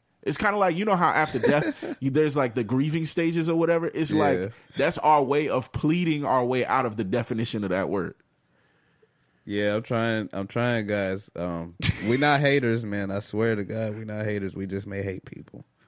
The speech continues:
Speaker 1: That's crazy, man.
Speaker 2: Golly, but you're not a bad person. You're not a bad person, I guess, for hating somebody. But
Speaker 1: No, I think that's
Speaker 2: at
Speaker 1: a
Speaker 2: the
Speaker 1: natural
Speaker 2: same,
Speaker 1: function,
Speaker 2: at the
Speaker 1: 'cause there's
Speaker 2: same
Speaker 1: gonna be people you like.
Speaker 2: Yeah.
Speaker 1: There's gonna be people you like. There's gonna be people that you dislike. And there's gonna be people you dislike a lot.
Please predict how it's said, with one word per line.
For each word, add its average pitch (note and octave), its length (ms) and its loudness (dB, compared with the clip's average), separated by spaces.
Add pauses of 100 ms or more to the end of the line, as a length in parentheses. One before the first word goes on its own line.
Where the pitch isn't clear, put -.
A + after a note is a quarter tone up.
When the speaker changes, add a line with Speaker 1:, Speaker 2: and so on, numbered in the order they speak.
(200)
Speaker 1:
That's G#2+ 340 -4
crazy, F2+ 580 -2
man. F#2+ 440 -4
Speaker 2:
Golly, F2+ 200 -6
but E2+ 200 -10
you're A2 80 -6
not A2+ 140 0
a G#2 60 -2
bad G2+ 240 -2
person. G#2 360 -4
You're A#2 120 -2
not D#3 180 2
a A2+ 80 -2
bad G2+ 360 -2
person, A2 300 -4
I F2 100 -4
guess, F2 220 -6
for D#2 120 -10
hating E2 360 -8
somebody. B1+ 560 -12
But - 100 -2
Speaker 1:
No, A#4+ 240 2
I G#3+ 80 8
think D#4+ 220 -2
that's C4+ 160 4
Speaker 2:
at B3+ 80 4
Speaker 1:
a - 20 2
Speaker 2:
the F#3 100 0
Speaker 1:
natural A3+ 360 6
Speaker 2:
same, - 80 -8
Speaker 1:
function, C#4 240 4
Speaker 2:
at - 60 0
the G3 80 4
Speaker 1:
'cause F3 100 4
there's G3 140 6
Speaker 2:
same C3 80 4
Speaker 1:
gonna G3 140 4
be - 60 -8
people A#3 200 2
you C4 180 6
like. G#2+ 400 2 (160)
Speaker 2:
Yeah. G#2 140 -2
Speaker 1:
There's D#3+ 140 4
gonna G3+ 140 0
be A3 100 2
people G3+ 240 0
you F3+ 120 2
like. C3 200 2
There's B2 120 0
gonna C3+ 140 -2
be C3 120 0
people B2 240 0
that G#2+ 160 -2
you A2 60 -2
dislike. G2+ 600 -2 (160)
And F3 100 0
there's A3 100 0
gonna A3 140 0
be G#3 120 -2
people G#3 280 -2
you F#3+ 100 -2
dislike E3 460 -2
a C#3 40 -2
lot. D#3 320 -2